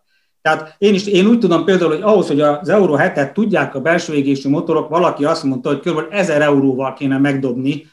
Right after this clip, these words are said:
ezer eurónyi technikát kéne beépíteni az autókba, hogy ezt a normát hozzák, ami ugye ahhoz képest egy nagyon érdekes adat, ha igaz persze az összes,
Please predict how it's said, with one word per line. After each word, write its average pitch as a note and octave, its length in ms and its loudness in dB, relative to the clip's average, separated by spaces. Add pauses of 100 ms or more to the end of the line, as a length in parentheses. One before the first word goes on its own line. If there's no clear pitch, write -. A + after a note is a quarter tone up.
ezer E3 300 2
eurónyi C#3+ 720 4 (220)
technikát C#3+ 580 -2
kéne C3+ 240 0
beépíteni C3+ 880 -2 (200)
az B2+ 140 -10
autókba, C3+ 500 0
hogy B2+ 160 -4
ezt C#3 220 -4
a B2+ 60 -6
normát C3 460 -2
hozzák, C3+ 580 -2 (520)
ami E3+ 160 2
ugye E3+ 180 2
ahhoz F#3+ 220 2
képest D#3+ 360 -2
egy D#3 160 -4
nagyon D#3+ 260 0
érdekes D3 480 -2
adat, D3+ 420 -2
ha C#3 320 -2
igaz D3 340 -2
persze C3+ 280 -4
az C3+ 80 -4
összes, C#3+ 520 -2